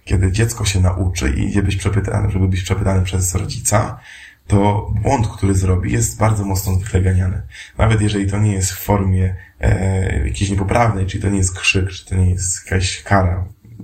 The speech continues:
negatywna, o tym oczywiście nie mówię, ale jest ganiane w taki sposób: „No nie nauczyłeś się, no nie umiesz, musisz jeszcze się nauczyć, wracaj i się ucz”. A okazuje się, że ten błąd jest czymś, co pozwala w tym momencie dziecku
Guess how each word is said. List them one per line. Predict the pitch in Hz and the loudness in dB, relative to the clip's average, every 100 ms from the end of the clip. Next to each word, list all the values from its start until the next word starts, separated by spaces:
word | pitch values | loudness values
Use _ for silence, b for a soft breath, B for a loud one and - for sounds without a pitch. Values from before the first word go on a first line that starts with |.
| - | -10
negatywna, | 98 101 92 95 95 98 104 - - - | 0 2 2 0 -2 -2 -6 -10 -12 -4
o | - | 0
tym | 92 | 0
oczywiście | 90 98 95 95 | 0 0 -2 2
nie | 92 | 2
mówię, | 92 87 107 B B B B | 2 -2 -6 B B B B
ale | 101 | 2
jest | 101 - - 101 | 2 -2 -6 0
ganiane | 101 113 127 110 | 2 2 0 -2
w | |
taki | 104 104 | 0 0
sposób: | 104 101 | 0 2
„No | 104 | 2
nie | 117 | 4
nauczyłeś | 110 101 92 87 92 - | 2 2 -2 -2 -2 0
się, | |
no | 101 | 2
nie | 110 107 | 4 4
umiesz, | 90 90 | 0 0
musisz | 107 107 | 0 2
jeszcze | 98 95 | 0 0
się | 90 92 B B - | 0 0 B B 0
nauczyć, | 95 95 98 98 | 2 2 0 2
wracaj | 104 104 92 | 2 2 0
i | |
się | 92 101 | 0 -2
ucz”. | 110 - - _ B B B _ _ _ _ | -4 -10 -18 _ B B B _ _ _ _
A | - - - | 0 0 -2
okazuje | - - 92 - - 85 | -4 0 0 2 0 0
się, | - 78 - - _ _ | 0 -4 -6 -14 _ _
że | 101 | 0
ten | 95 95 92 | 2 2 0
błąd | 98 95 110 - - b b b | 2 2 2 -6 -14 b b b
jest | 104 98 - | 0 0 0
czymś, | - - 147 - | -2 -2 -2 -6
co | 107 | -2
pozwala | 110 95 127 117 | 0 2 0 0
w | - | 0
tym | 113 | 0
momencie | 101 107 107 - 104 - - | 2 2 0 -2 -4 -4 -4
dziecku | 95 95 - 95 92 | -2 -2 -2 -4 -4